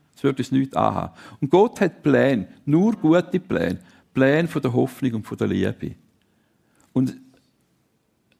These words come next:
das ist irgendwie wichtig, dass wir uns bewusst sind,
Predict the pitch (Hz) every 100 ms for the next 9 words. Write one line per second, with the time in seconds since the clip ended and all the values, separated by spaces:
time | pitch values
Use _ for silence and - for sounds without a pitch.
0 | _ _ _ 139 - - _ - 151 127
1 | - 143 139 143 156 226 - - 151 151
2 | 139 - 127 151 214 - 214 185